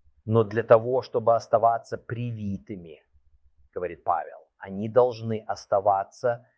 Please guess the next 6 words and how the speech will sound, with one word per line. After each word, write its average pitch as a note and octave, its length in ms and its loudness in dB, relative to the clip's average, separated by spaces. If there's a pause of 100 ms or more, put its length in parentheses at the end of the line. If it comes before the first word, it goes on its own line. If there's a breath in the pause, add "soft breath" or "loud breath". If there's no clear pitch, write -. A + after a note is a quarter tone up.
(100)
верными B2+ 760 2
Божьим G#2 920 -4 (300)
заветам, G2+ 640 2
каждому B2 760 2
из G2 200 -16
них, F2+ 280 -12